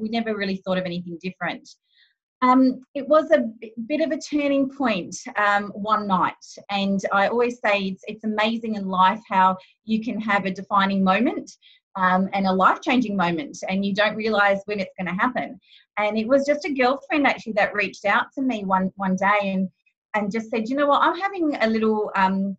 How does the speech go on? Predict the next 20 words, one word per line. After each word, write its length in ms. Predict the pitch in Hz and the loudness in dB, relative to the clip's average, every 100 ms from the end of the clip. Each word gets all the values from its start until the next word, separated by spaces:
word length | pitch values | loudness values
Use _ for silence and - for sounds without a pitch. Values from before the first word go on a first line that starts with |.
| _ | _
little 180 | 254 247 | -6 -2
get-together 540 | 233 - 226 180 151 - _ | -4 -2 -2 0 -2 -6 _
at 120 | 226 233 | -6 0
my 140 | 269 | 0
house. 420 | 247 220 214 220 220 _ _ _ | 4 4 4 2 -4 _ _ _
Um, 100 | 208 | -2
I've 120 | 202 196 | -2 -2
got 140 | 202 | -4
an 80 | 202 | -2
amazing 540 | 214 247 302 294 269 | 2 4 4 4 2
lady 280 | 226 202 208 | 4 2 2
that 180 | 196 180 | 0 0
I've 100 | 180 | -2
just 200 | 208 214 | -4 -4
met, 340 | 196 170 185 - | -2 -2 -4 -4
and 180 | 196 196 | 0 0
she's 340 | - 269 254 | -2 -6 -6
really 420 | 240 262 294 294 240 | -4 -2 0 0 0
into 240 | 220 220 | -2 -2
health. 320 | - 196 370 | -4 -4 -4